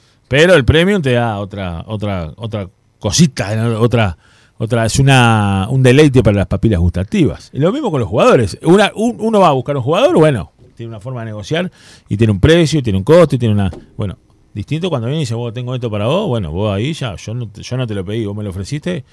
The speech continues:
cambia las condiciones. Pero seguramente, y no sea,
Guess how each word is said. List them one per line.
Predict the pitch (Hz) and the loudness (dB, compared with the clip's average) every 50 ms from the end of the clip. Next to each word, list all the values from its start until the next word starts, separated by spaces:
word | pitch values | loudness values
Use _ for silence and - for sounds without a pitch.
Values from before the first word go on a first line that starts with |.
| _ _ _ _ | _ _ _ _
cambia | - 117 117 117 | -4 -2 0 0
las | 104 87 | -2 -2
condiciones. | 85 90 90 82 107 143 135 104 78 - _ | -4 -4 -4 -2 -2 -2 -2 -2 -4 -2 _
Pero | - 147 156 156 165 170 185 147 | 4 6 6 6 8 8 6 6
seguramente, | 127 127 120 127 139 156 156 151 147 151 147 139 180 190 101 - _ _ _ _ _ _ _ _ _ _ - | 6 6 6 6 6 6 4 2 0 -2 -2 -2 -2 -4 -4 -6 _ _ _ _ _ _ _ _ _ _ -8
y | - 196 151 110 | -4 -4 -2 -2
no | 95 98 107 | -2 -4 -4
sea, | 101 - 101 101 110 127 156 165 139 107 92 82 80 76 - | -4 -4 -4 -2 -2 0 0 -2 -2 -4 -6 -10 -12 -16 -18